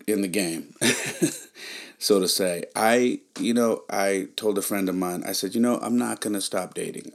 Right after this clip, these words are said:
I'm gonna date. I'm gonna, you know, keep putting my hat out there and, and, and meet people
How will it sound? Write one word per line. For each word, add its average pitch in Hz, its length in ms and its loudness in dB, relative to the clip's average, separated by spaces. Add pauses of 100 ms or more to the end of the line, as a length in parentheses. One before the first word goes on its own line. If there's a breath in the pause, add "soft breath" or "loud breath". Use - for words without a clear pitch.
I'm 104 140 -2
gonna 98 180 0
date. - 320 -8 (840 soft breath)
I'm 101 160 -2
gonna, 92 240 -2 (540)
you 95 80 -2
know, - 160 -8 (1800)
keep 131 300 4
putting 120 240 4
my 104 120 2
hat 101 300 2
out 87 180 -2
there 87 260 -4
and, 80 200 -12 (380 loud breath)
and, 85 500 -6 (100)
and 85 180 -4
meet 95 160 -4
people - 340 -12